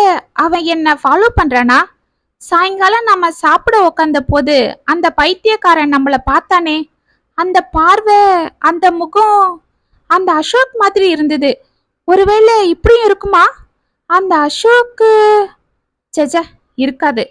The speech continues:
அவன் மதுரையில இருக்கிறான். அவன் போய் ஏன் இருக்காது? அவன் நாடகம் போடுறவன் தானே, ஊர் ஊரா சுத்துறவன் தானே.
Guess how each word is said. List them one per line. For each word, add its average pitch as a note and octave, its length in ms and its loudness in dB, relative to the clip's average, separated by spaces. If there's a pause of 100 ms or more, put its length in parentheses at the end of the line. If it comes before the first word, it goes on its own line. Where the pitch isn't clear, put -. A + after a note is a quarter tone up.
(380)
அவன் A#3+ 340 0
மதுரையில B3+ 340 -2
இருக்கிறான். A#3+ 560 -2 (360)
அவன் A#3 360 0
போய் F4 280 -2 (1040)
ஏன் G4+ 240 -2
இருக்காது? D#4+ 460 0 (640)
அவன் D4 220 2
நாடகம் F4+ 460 0
போடுறவன் C4 340 0
தானே, C4 280 0 (520)
ஊர் G4+ 260 4
ஊரா G#4 200 4
சுத்துறவன் F#4+ 500 0
தானே. C#4+ 300 0